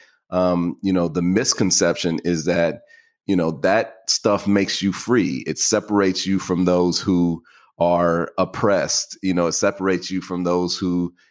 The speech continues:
you know, and, and, and those in your same family, <laughs> you know, that are, that are dealing with,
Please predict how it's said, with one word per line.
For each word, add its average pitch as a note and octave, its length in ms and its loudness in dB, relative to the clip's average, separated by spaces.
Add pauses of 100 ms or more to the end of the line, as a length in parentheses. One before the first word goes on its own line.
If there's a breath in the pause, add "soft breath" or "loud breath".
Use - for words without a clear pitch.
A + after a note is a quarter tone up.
you G2 100 0
know, F2 220 2
and, F#2 200 0
and, G2 420 -4
and A2+ 140 2
those A2+ 180 2
in A2+ 100 4
your G#2+ 100 6
same A2 380 0
family, A2 580 0
<laughs> - 100 -2
you C#3+ 80 4
know, G#2+ 200 4
that F#2 180 2
are, F#2 240 2 (280 loud breath)
that G2 120 4
are F#2+ 80 2
dealing G2 380 2
with, F#2 240 2